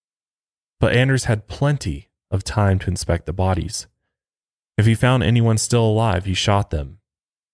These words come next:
sometimes even a second time. After half an hour had gone by, some campers thought the shooter was gone and came out of their hiding spots. And when they did, Anders was there waiting for them.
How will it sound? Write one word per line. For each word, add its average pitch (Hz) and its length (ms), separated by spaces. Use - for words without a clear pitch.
sometimes 107 500
even 92 200
a 85 40
second 87 380
time. 92 380
After 110 300
half 123 260
an 127 80
hour 123 240
had 110 220
gone 113 260
by, 104 460
some 127 260
campers 123 380
thought 107 180
the 90 80
shooter 104 280
was 87 160
gone 95 420
and 98 120
came 104 240
out 90 120
of 87 60
their 87 120
hiding 98 280
spots. - 540
And 95 120
when 117 120
they 120 140
did, 117 400
Anders 95 360
was 98 140
there 92 160
waiting 90 300
for 78 180
them. 82 240